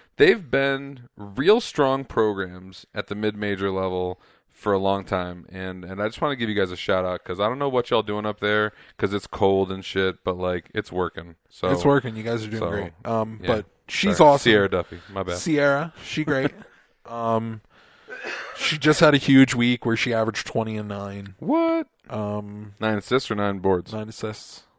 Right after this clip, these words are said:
Speaker 1: Oh, she's
Speaker 2: Yeah.
Speaker 1: the point guard.
Speaker 2: Oh, yeah.
Speaker 1: Good
Speaker 2: Um,
Speaker 1: shit.
Speaker 2: but she's been doing great. She, you know, she does grab a lot of boards, too. So she's been having a great year. Um, she, every year,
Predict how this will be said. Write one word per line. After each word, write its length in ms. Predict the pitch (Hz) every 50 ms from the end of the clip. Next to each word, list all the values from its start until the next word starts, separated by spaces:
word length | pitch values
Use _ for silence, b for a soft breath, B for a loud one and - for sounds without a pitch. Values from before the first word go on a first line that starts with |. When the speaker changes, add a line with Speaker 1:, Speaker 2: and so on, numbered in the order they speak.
| _ _ _ - -
Speaker 1:
Oh, 340 | 156 254 349 381 359 269
she's 120 | 160 - 113
Speaker 2:
Yeah. 80 | 104
Speaker 1:
the 60 | - 98
point 240 | - - 202 233 -
guard. 160 | - - - - b b b b b b b b b
Speaker 2:
Oh, 140 | 214 262 269
yeah. 180 | 277 311 330 269 - _ b b b b b b b b -
Speaker 1:
Good 120 | - 107
Speaker 2:
Um, 20 | 110 110
Speaker 1:
shit. 260 | 113 113 107 104 113 110 - _ _ _ _
Speaker 2:
but 180 | - 107 - - _ _ _ _ _ _ _ _ b b b b b b b b b b b b b b b b b b b b b b b b b b b b b b b b
she's 280 | b - - 151 143 -
been 100 | 156 147
doing 180 | 147 143 143
great. 300 | 131 135 135 135 139 - - - - -
She, 440 | - - - - 139 135 131 127 127 - -
you 140 | 101 127 123
know, 160 | 123 120 120
she 180 | 117 - - 135
does 260 | 117 131 120 123 120
grab 240 | 113 123 123 131 131
a 20 | 131
lot 160 | 123 127 123
of 60 | 107
boards, 400 | 95 110 123 135 135 123 - -
too. 300 | - 117 135 170 185 175 175 -
So 260 | - - - 110 110
she's 440 | - - - 131 131 131 131 127 127
been 160 | 151 143 143
having 220 | 143 139 139 143
a 40 | 143
great 220 | 135 139 135 139
year. 400 | 120 123 127 135 131 131 123 123 -
Um, 640 | - 113 113 113 113 113 117 117 113 113 113 113 117 _ _ _ _ _ _ _ _ _ _ _ _
she, 760 | - - - - - - 131 127 123 123 123 123 123 123 123 -
every 300 | - 113 120 117 127 127
year, 380 | 131 120 117 123 123 127 127 120